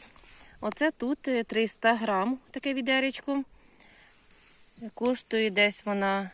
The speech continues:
якщо є якась акція, то вісім злотих. Х-, край походження — Іспанія. От тут чекає клієнт уже їсти борувку.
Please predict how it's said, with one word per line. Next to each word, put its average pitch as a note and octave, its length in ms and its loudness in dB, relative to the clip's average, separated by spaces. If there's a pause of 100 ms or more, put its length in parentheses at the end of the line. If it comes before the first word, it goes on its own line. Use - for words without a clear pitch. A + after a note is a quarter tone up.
(360)
якщо F#3 480 0
є F3+ 180 0
якась E3+ 420 -2
акція, F4 640 0
то C4+ 340 0 (240)
вісім G#3+ 460 -2
злотих. F#3+ 500 -4 (260)
Х-, A3+ 180 -8 (140)
край B3 220 2
походження — D4 560 -2
Іспанія. F#3 580 -4
От F#3 120 -12 (200)
тут F#3+ 160 -14
чекає F#3+ 380 -2
клієнт G#3 520 -4
уже C4+ 220 -2
їсти D4+ 320 -2
борувку. D4+ 540 -2